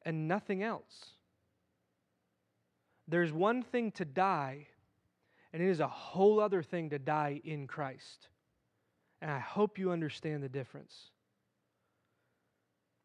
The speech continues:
And so what we do now and we practice now, if you haven't said yes to him once,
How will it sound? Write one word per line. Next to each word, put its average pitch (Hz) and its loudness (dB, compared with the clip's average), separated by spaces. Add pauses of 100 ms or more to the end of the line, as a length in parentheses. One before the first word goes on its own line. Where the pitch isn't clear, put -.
(220)
And 156 -10
so 170 0
what 180 2
we 175 0
do 185 0
now 185 2
and 170 -2
we 147 -2
practice - -4
now, 160 -4 (760)
if 131 -14
you 147 -2
haven't 180 2
said 160 -4
yes 170 -4
to 170 -6
him 147 -4
once, 190 -4